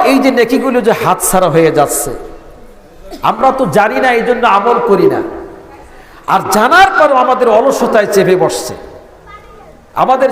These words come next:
চক্ষু যেদিন বন্ধ হয়ে যাবে, সেই দিন কবরে যাওয়ার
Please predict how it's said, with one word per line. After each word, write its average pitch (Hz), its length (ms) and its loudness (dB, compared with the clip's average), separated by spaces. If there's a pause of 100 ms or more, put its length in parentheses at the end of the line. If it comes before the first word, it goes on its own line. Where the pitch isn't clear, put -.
চক্ষু - 400 0
যেদিন 254 300 -4
বন্ধ 226 260 0
হয়ে 214 220 4
যাবে, 202 240 2 (560)
সেই 190 260 2
দিন 180 160 -4 (160)
কবরে 226 400 2
যাওয়ার 202 240 2